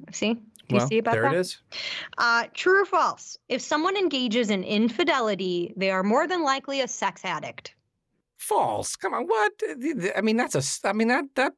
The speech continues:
Speaker 2: that's such a softball question. I could have answered that in the eighth grade. Come on,
Speaker 1: <laughs>
Speaker 2: Doc.
Speaker 1: I know, but it's a good reminder,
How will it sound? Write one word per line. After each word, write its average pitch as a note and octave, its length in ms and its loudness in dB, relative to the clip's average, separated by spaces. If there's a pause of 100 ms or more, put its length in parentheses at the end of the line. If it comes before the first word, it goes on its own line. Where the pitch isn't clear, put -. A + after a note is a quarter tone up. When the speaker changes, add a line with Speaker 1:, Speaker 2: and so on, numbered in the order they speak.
(100)
Speaker 2:
that's A#3+ 220 2
such C#4+ 140 0
a G#3 40 0
softball F#3+ 580 0
question. E3 300 -2
I E3+ 80 -2
could D#3 160 -2
have C#3+ 100 -4
answered D#3+ 360 -2
that D3+ 200 2
in C#3+ 60 -4
the C3+ 120 -4
eighth D#3 180 -2
grade. F#3+ 360 2 (320)
Come C4+ 180 -2
on, G3+ 380 2
Speaker 1:
<laughs> - 20 -12
Speaker 2:
Doc. - 320 0 (280)
Speaker 1:
I D#4 280 4
know, C4+ 300 4
but A#3 180 0
it's B3+ 140 -6
a - 60 2
good A#3+ 320 0
reminder, F#3 800 -4